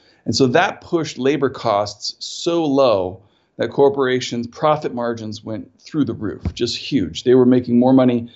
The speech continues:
Pro-, corporate profit margins in the last few years hit their highest levels, um, in history. And so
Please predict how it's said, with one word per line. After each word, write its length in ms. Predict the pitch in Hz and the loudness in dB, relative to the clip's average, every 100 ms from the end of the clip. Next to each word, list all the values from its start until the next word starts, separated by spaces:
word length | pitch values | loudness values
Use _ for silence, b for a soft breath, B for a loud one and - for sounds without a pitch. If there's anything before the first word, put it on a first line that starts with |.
| B B _ | B B _
Pro-, 220 | 170 165 | 2 2
corporate 300 | 165 165 151 | 0 -2 0
profit 300 | 156 139 143 | 0 0 0
margins 380 | 127 120 113 104 | -2 -2 -4 -8
in 40 | |
the 80 | 113 | -4
last 280 | 110 110 - | -2 -2 -4
few 80 | 120 | -6
years 200 | 110 - | -6 -6
hit 160 | 117 | -8
their 120 | 104 | -8
highest 520 | 104 - 139 139 131 - | -10 -4 0 2 0 0
levels, 560 | 117 107 95 87 - _ _ _ _ _ | 2 2 0 -4 -10 _ _ _ _ _
um, 280 | - 101 95 | -2 0 0
in 160 | - 110 | -4 -2
history. 460 | 113 107 - 78 71 _ _ _ _ _ _ _ _ _ - | -2 -2 -6 -12 -14 _ _ _ _ _ _ _ _ _ 0
And 140 | 131 | 0
so 360 | 120 139 123 | 4 2 2